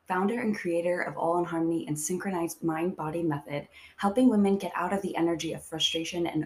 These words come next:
overwhelm and into peace and power. I'm not gonna go into too many details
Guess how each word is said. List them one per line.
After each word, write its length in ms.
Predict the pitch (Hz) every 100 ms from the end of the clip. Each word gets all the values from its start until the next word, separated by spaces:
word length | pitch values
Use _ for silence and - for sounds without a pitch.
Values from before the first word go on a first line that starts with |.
| 151
overwhelm 500 | 165 185 190 196 202 - - -
and 160 | -
into 340 | 202 208 - 208
peace 300 | - 165 -
and 120 | 156
power. 420 | - - - - - - _ _ _ _ -
I'm 80 | 190
not 180 | 254 262
gonna 200 | 233 190
go 200 | 180 170
into 260 | 165 170
too 180 | 160 185
many 200 | 170 165
details 760 | 156 165 - 170 156 156 156